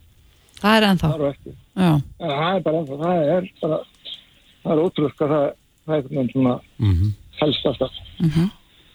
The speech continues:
Speaker 2: Og, hérna, eh,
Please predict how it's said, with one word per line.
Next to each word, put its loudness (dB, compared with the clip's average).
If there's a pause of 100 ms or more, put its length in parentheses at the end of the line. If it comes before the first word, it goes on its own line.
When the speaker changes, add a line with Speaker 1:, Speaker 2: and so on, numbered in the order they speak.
(840)
Speaker 2:
Og, 0 (320)
hérna, 0 (1120)
eh, 0